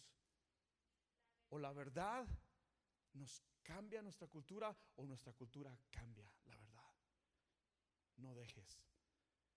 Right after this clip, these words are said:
La verdad es la verdad y no podemos alterarla. Debemos de predicarla, debemos de enseñarla, debemos vivirla.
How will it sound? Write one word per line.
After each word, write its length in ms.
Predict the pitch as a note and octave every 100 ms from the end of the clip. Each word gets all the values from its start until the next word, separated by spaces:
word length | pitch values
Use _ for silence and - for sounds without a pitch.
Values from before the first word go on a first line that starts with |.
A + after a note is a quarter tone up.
| _
La 80 | C#3
verdad 420 | C3 B2+ D3 D3+ D#3
es 200 | C3+ B2
la 100 | C3
verdad 420 | A#2+ A#2 B2 B2 - _ - - -
y 60 |
no 100 | C#3
podemos 600 | C#3+ C3+ C#3 D3+ D3 - - - -
alterarla. 680 | B2 A#2 B2 C#3 D3 F3 E3 - - - _ _ _
Debemos 400 | C3+ B2 D3+ D#3+
de 80 | C#3+
predicarla, 560 | C#3 C3 B2 D#3 D#3 D3+
debemos 340 | C3+ D3 D3
de 80 | D3
enseñarla, 720 | C3 C#3+ C3+ D3+ D#3 D3+ -
debemos 580 | C3+ A#2+ A#2+ B2 A#2+ A#2 - -
vivirla. 560 | B2 A#2 B2 B2 A2+